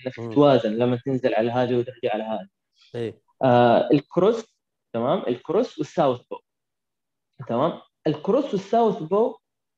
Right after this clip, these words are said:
Speaker 1: يعني، الكروس، أنت إذا سويت الكروس وأتقنتها مية في المية، لما تيجي تسوي الدبل أندر كروس،
Speaker 2: مم.
Speaker 1: يعني، كيف تيجي تبغى تسوي الدبل أندر كروس وأنت
Speaker 2: إي.
Speaker 1: مو متقن الكروس؟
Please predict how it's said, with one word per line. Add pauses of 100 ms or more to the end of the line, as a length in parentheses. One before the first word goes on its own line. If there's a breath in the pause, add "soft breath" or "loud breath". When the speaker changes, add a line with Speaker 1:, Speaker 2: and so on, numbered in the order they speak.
(420)
Speaker 1:
يعني،
الكروس،
أنت
إذا
سويت
الكروس
وأتقنتها
مية
في
المية، (420)
لما
تيجي
تسوي
الدبل
أندر
كروس، (260)
Speaker 2:
مم. (1080)
Speaker 1:
يعني،
كيف
تيجي
تبغى
تسوي
الدبل
أندر
كروس
وأنت
Speaker 2:
إي.
Speaker 1:
مو
متقن
الكروس؟